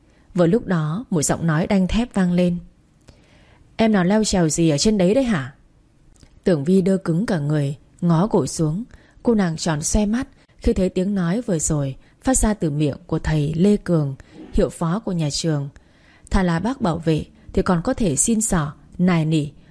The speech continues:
hoặc là chối bay chối biến được. Đây lại là thầy Cường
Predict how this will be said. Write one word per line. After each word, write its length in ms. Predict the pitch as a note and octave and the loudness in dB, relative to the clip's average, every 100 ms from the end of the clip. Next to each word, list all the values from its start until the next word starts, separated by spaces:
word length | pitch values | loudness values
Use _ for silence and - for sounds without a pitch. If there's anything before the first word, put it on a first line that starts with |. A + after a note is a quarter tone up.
| - | -6
hoặc 160 | - E3+ | -2 2
là 120 | D#3+ | 2
chối 220 | D3+ F3 | 2 0
bay 220 | A3 A3 G#3+ | 2 2 2
chối 160 | F#3+ | 2
biến 260 | G3 F#3 A#3 | 2 0 0
được. 240 | G#3 C#3+ - - - - - - - - - - | 0 -2 -6 -20 -20 -20 -20 -20 -20 -20 -8 0
Đây 80 | A#3 | 2
lại 120 | G3+ | 2
là 260 | D#3+ D3+ | -2 -4
thầy 220 | C#3+ E3+ D#3+ | -2 -2 -2
Cường 380 | - D#3+ D3 | -2 -2 -2